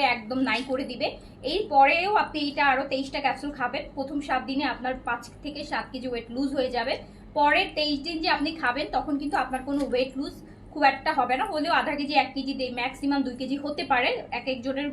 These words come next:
মেটাবলিজম এক এক অনুসারে। But আপনার যে ফার্স্ট সেভেন ডেজে যে ওয়েটটা লুজ হয়েছে, ওটাই ধরে রাখার জন্য পরে টোয়েন্টি ডেজ এটা কন্টিনিউ করতে হবে। কিন্তু যতটুকু ওয়েট কমার, সেটা প্রথম সেভেন ডেজেই কমে যাবে। হ্যাঁ, এরপরে কিন্তু ওই মাসে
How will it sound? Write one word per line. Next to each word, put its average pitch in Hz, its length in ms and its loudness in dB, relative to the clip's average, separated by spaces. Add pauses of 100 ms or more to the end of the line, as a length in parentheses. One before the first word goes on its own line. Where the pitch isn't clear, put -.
মেটাবলিজম 254 500 -4 (100)
এক 208 120 -8
এক 254 120 -10
অনুসারে। 254 320 -4 (400)
But 269 140 4 (140)
আপনার 330 280 -2
যে 403 60 0 (100)
ফার্স্ট 320 300 4 (100)
সেভেন 302 340 4
ডেজে 330 260 -2
যে 285 140 2
ওয়েটটা 277 380 0
লুজ 285 200 2
হয়েছে, 277 240 2 (180)
ওটাই 349 320 2
ধরে 285 180 2
রাখার 285 340 2
জন্য 302 120 -2 (140)
পরে 381 240 4
টোয়েন্টি 262 280 -6
ডেজ 320 200 -6
এটা 254 160 -6
কন্টিনিউ 220 340 -8
করতে 226 260 -8
হবে। 170 160 -4 (440)
কিন্তু 277 180 0 (100)
যতটুকু 320 400 2 (100)
ওয়েট 285 220 2 (100)
কমার, 269 320 2
সেটা 302 160 -6 (120)
প্রথম 277 260 -6 (160)
সেভেন 247 320 -2
ডেজেই 254 320 -4 (340)
কমে 294 320 4
যাবে। 196 200 -4 (160)
হ্যাঁ, - 180 -2 (160)
এরপরে 294 400 -2
কিন্তু 349 200 -8
ওই 285 140 0
মাসে 269 180 -4